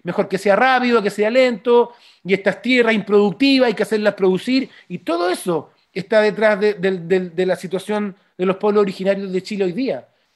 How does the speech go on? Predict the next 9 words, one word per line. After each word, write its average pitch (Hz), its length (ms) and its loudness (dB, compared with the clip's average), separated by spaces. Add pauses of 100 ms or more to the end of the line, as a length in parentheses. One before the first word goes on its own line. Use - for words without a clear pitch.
(120)
Entonces, 202 500 -4 (880)
por 175 140 -4
lo 160 180 -2
menos, 190 420 -2 (640)
mi 196 240 -2
punto 214 280 -4
de 208 60 4
vista 214 440 0
personal 185 680 -4